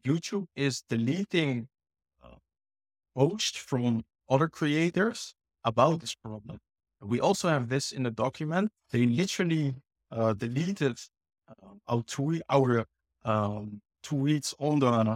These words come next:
on the forum, I think. Uh, yeah, it was on the, on the forum. And they, uh, you can, you can see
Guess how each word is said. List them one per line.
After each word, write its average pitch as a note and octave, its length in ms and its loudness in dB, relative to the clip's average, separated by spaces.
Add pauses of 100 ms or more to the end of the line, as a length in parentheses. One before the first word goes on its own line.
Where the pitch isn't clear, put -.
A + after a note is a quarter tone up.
(100)
on C3 120 2
the - 20 0 (120)
forum, F3 280 0 (140)
I - 20 0 (100)
think. A3 160 -4 (760)
Uh, A#2 220 -8
yeah, G#2+ 180 0
it B2 60 -12
was C#3+ 240 -4
on C3+ 200 0
the, B2+ 160 2
on B2 120 0
the A2+ 60 -2
forum. D#3+ 420 -2 (560)
And A#2+ 280 2
they, B2 380 -2 (240)
uh, C3+ 140 -8
you C3 240 0
can, C#3+ 320 2
you C#3 100 0
can D#3+ 160 -2
see C3 380 -6